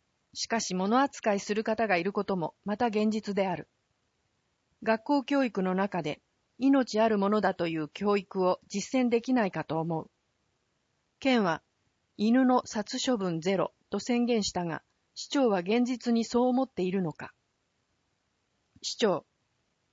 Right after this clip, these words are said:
その通りに受け取っている。問い。ガスによる殺処分はないが、注射による処分は行われている。また、殺処分前に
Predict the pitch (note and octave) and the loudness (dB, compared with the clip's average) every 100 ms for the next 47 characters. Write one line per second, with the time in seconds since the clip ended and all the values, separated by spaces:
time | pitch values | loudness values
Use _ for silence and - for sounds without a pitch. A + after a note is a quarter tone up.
0 | _ - B3 C#4 C4+ C#4 A#3+ F#3+ E3 E3 | _ -4 2 2 4 4 2 2 -2 -2
1 | G#3+ G3 F#3 F#3+ F3 E3 - _ _ _ | -2 -2 -4 -2 -2 -4 -6 _ _ _
2 | _ _ _ _ _ _ _ - F#3+ F3 | _ _ _ _ _ _ _ -6 -6 -6
3 | _ _ _ _ _ _ _ _ _ F#3+ | _ _ _ _ _ _ _ _ _ -4
4 | C#4+ - A#3+ G3 F#3 F3+ F#3 G#3 - A#3 | -2 0 0 2 0 0 -2 -4 -6 -2
5 | C4 A3+ G3+ E3+ F3+ F#3+ E3+ D3+ - _ | 0 0 0 0 -2 -2 -2 -6 -10 _
6 | _ _ - B3+ C4+ B3 A#3+ A#3 A#3+ - | _ _ -4 -2 0 0 2 0 0 0
7 | B3 G3+ F3 D#3+ E3 G3+ G3+ F#3+ F3 F3 | 0 0 -2 -2 -2 0 0 0 -2 -4
8 | E3 - - _ _ _ _ _ _ _ | -6 -6 -12 _ _ _ _ _ _ _
9 | _ A3 G#3+ G#3+ E3+ _ - A#3 - - | _ -6 0 0 0 _ -8 -6 -6 -4
10 | D#4 C4+ C#4 C4+ C#4 G3 E3 | -2 0 2 2 2 0 -2